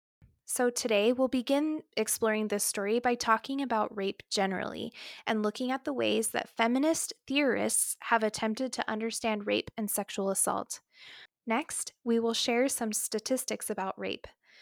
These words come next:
Women are often centered in conversations about rape because they are the primary victims of sexual violence,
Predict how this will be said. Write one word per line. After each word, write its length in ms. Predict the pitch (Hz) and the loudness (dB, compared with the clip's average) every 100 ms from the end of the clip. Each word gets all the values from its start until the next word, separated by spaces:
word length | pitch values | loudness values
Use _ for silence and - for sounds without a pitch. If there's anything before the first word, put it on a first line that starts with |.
| - - - - | -20 -20 -20 -2
Women 220 | 247 269 | 2 4
are 140 | 277 - | 2 6
often 340 | 220 226 277 | 6 6 2
centered 380 | 262 226 214 220 | 2 2 2 0
in 140 | 208 208 | 0 2
conversations 760 | 214 208 208 214 208 208 202 | 2 2 0 -2 -2 -2 -2
about 320 | 208 208 - | 0 0 2
rape 240 | 202 196 - | 0 -2 -4
because 360 | 226 220 240 240 | -8 -2 0 2
they 180 | 240 220 | 2 2
are 120 | 226 | 2
the 80 | 233 | 0
primary 540 | - 226 226 233 247 | -4 -2 0 2 0
victims 460 | 214 208 - 208 208 | 0 -4 -4 -4 -4
of 100 | 202 | -4
sexual 400 | - 196 - 202 | -4 -4 -2 -2
violence, 680 | 208 208 - - - - | 0 -2 -4 -6 -6 -6